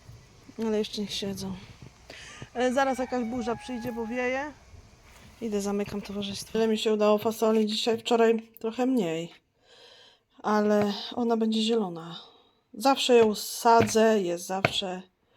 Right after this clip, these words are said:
taka, jak powinna być. No tutaj resztę ogórków, zaraz je namoczę i kolejny słoik będzie. Pomidora tego, jak mówiłam, to zebrałam. E,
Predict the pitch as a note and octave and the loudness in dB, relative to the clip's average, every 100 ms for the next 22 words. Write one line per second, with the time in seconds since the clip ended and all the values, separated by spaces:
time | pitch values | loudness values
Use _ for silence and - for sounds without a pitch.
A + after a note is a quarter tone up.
0 | _ _ _ - G3+ G3 G3 G#3 G3 G3+ | _ _ _ -16 -6 -6 -6 -8 -6 -6
1 | G3 F3 - - - - - - - - | -6 -4 -4 -4 -8 -20 -6 -2 0 -2
2 | - G4 F4+ A#3 A3+ G3+ F#3+ - G3 A#3+ | -4 -2 -2 0 2 2 0 -4 -4 -4
3 | B3 G#3+ G3+ F#3+ F#3 F#3 F3+ G3 B3+ B3 | -4 -8 -6 -6 -6 -6 -4 -2 -2 -4
4 | G3 F3+ G3 F#3 F3+ E3+ - - A3+ A3 | -8 -6 -4 -4 -4 -8 -10 -4 -2 0
5 | G#3 G#3 G#3 G3+ G3+ G3 G3 _ _ _ | -2 -4 -6 -6 -8 -10 -12 _ _ _
6 | _ - _ - - A#3+ A#3 A3 A3 G#3 | _ -20 _ -4 2 4 4 4 2 2
7 | G3+ G#3 G3+ G3 F#3+ F#3+ F#3 F#3+ F#3+ G3 | 0 -4 -4 -4 -4 -4 -8 -10 -8 -6
8 | F3+ F3 F3+ F3+ F3 F3+ F#3 F#3 F#3 F#3 | -6 -8 -14 -12 -10 -6 -4 -4 -6 -8
9 | F#3 _ _ _ _ _ _ - - _ | -12 _ _ _ _ _ _ -16 -16 _
10 | _ _ _ _ _ _ _ - G#3+ | _ _ _ _ _ _ _ -2 0